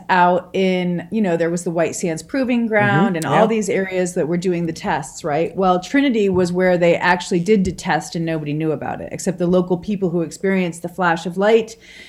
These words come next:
Speaker 1: and all the, all the, uh,
Speaker 2: The
Speaker 1: foliage
Speaker 2: shockwave.
Speaker 1: and things died, right?
Speaker 2: Yep.
Speaker 1: And so there was this huge exposure, but it was kept secret.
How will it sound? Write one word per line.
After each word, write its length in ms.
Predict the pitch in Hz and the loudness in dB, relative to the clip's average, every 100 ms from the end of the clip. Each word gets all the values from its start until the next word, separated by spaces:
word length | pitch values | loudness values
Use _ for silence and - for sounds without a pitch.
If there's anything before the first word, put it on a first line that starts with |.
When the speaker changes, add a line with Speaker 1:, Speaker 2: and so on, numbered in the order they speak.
| - - | -20 -8
Speaker 1:
and 400 | 170 160 156 165 | -4 -4 -4 -6
all 380 | - 156 156 156 | -4 0 2 2
the, 300 | 160 156 165 - - - | 2 -2 -4 -14 -16 -2
all 600 | 156 156 156 156 156 151 | 0 2 2 2 -2 -6
the, 360 | 160 156 151 151 | -6 -6 -6 -8
uh, 180 | 165 151 | -6 -6
Speaker 2:
The 80 | 139 | -4
Speaker 1:
foliage 220 | 214 214 208 214 214 | 2 6 8 8 6
Speaker 2:
shockwave. 120 | 147 | 4
Speaker 1:
and 120 | 175 170 | 0 -2
things 320 | 139 151 - _ _ _ 175 | -6 -8 -12 _ _ _ 0
died, 680 | 208 202 208 208 208 202 | 4 6 6 6 6 4
right? 240 | 190 233 220 | 4 6 6
Speaker 2:
Yep. 80 | 214 | 4
Speaker 1:
And 120 | 226 | 0
so 300 | - 247 233 | 2 4 4
there 220 | 233 233 | 4 6
was 200 | 214 214 | 6 4
this 180 | 214 - | -2 -4
huge 320 | 302 302 294 | -2 0 -2
exposure, 720 | 202 - - 240 254 190 165 | -4 -6 4 6 6 4 0
but 160 | 160 170 | 2 0
it 80 | 170 | 0
was 160 | 175 | -2
kept 240 | - 208 - | -2 -4 -2
secret. 580 | - 247 185 156 - | -2 -2 0 -4 -4